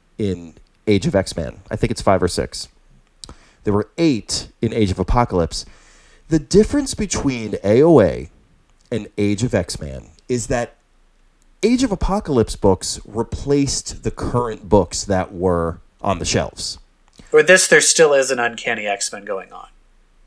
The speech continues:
Speaker 1: Yeah, and it's the only X book.
Speaker 2: Yeah.
Speaker 1: Other than X-Force. There, there, there were not five X books to turn into new titles like they did Age of Apocalypse.
Speaker 2: True.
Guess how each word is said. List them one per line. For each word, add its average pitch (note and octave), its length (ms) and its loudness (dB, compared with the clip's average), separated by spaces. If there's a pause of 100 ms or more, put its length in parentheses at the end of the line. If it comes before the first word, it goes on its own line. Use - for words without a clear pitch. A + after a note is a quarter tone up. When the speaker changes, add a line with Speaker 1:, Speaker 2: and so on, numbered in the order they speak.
(200)
Speaker 1:
Yeah, C3+ 420 4 (260)
and C#3 520 0
it's - 200 2
the B2+ 140 6
only A2+ 280 4
X - 180 0
book. - 380 -8 (280)
Speaker 2:
Yeah. B2+ 240 4
Speaker 1:
Other A2 200 2
than F#2 140 -6
X-Force. - 640 -8 (360)
There, C3 200 4
there, A#2+ 340 0
there A#2+ 380 -2
were B2+ 100 -2
not B2+ 180 -4
five G#2 480 0
X F#2+ 220 -4
books - 300 0
to G2 100 -4
turn G2+ 320 -8
into F2+ 220 -6
new F2+ 160 -6
titles C#3+ 500 0
like G#2 120 2
they A2 100 0
did G2+ 200 -2
Age F2+ 160 -4
of E2+ 60 -8
Apocalypse. C#2+ 580 -8
Speaker 2:
True. A2+ 360 4